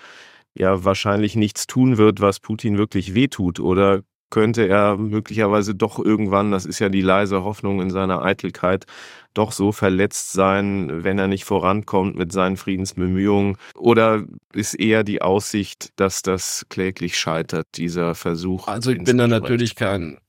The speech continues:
Speaker 2: ich bin da natürlich kein Hellseher und so, aber wenn man sieht, er hat ja, Donald Trump hat ja Wladimir Putin, ähm,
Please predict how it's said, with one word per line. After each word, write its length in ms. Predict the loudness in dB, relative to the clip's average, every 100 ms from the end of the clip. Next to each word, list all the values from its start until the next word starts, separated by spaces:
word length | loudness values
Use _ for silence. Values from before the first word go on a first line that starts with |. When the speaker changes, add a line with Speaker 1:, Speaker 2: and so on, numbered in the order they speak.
| _
Speaker 2:
ich 200 | -12 -12
bin 160 | -8 -8
da 120 | -6
natürlich 420 | -8 -8 -8 -8
kein 180 | -8 -8
Hellseher 540 | -4 -4 -2 -2 -2
und 100 | -2
so, 160 | -2 -2
aber 220 | 2 2
wenn 100 | 2
man 180 | 0 0
sieht, 320 | 0 0 0 -6 -20 -12
er 140 | 2 4
hat 160 | 4
ja, 180 | 2 0
Donald 460 | 0 -4 -2 -2 0
Trump 200 | 0 0
hat 140 | 0
ja 100 | 0
Wladimir 360 | 2 0 0 -4
Putin, 420 | -6 -4 -4 -4 -4
ähm, 260 | -4 -4